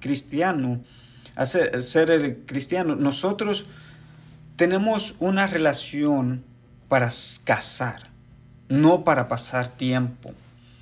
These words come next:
Esas cosas que nos afectaban en nuestras vidas pasadas no se pueden llevar, porque ¿por qué traer esos problemas,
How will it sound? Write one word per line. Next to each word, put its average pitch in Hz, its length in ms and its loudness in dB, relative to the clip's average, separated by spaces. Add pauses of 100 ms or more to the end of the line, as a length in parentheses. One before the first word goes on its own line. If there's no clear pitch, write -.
(1500)
Esas 233 380 2
cosas 214 400 -4
que 185 140 -2
nos 170 180 -2
afectaban 170 840 0
en 139 120 0
nuestras 127 400 -4
vidas 170 300 2
pasadas 160 640 -2 (160)
no 131 380 4
se 202 120 -2
pueden 185 320 0
llevar, 139 460 -2 (760)
porque 120 600 -4 (1800)
¿por 143 220 0
qué 233 120 4
traer 208 520 -2
esos 190 340 -4
problemas, 139 800 0